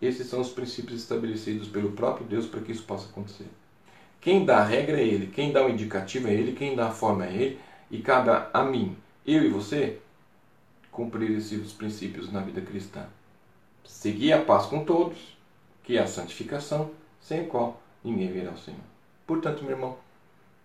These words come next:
não viva diferente disso. Não tem como, né? E essa é a maneira, maneira que nós temos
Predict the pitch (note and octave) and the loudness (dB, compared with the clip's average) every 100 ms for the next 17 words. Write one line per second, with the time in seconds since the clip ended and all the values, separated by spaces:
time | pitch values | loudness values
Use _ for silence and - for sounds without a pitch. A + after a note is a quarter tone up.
0 | _ _ _ _ _ _ _ _ _ _ | _ _ _ _ _ _ _ _ _ _
1 | _ C#3+ D#3+ D3 C3+ D3+ C3+ B2+ - B2 | _ -6 -2 -2 2 2 4 2 4 2
2 | A#2 A2 G2 D#2 - - - _ _ _ | 2 0 -6 -8 -12 -16 -20 _ _ _
3 | - B2 D3 C#3 C3 B2 F2+ - - - | -6 -4 -2 -2 -2 -2 -4 -4 -10 -20
4 | _ _ _ - F#2+ A2+ - - G#2+ B2+ | _ _ _ -8 -6 -6 -10 -6 0 0
5 | - A#2 - G#2 G#2+ G2 F#2 F#2+ - F#2 | -2 -4 -2 -2 0 -2 -2 -4 -4 -6
6 | F#2 - F#2 F#2 F#2+ | -6 -8 -6 -6 -6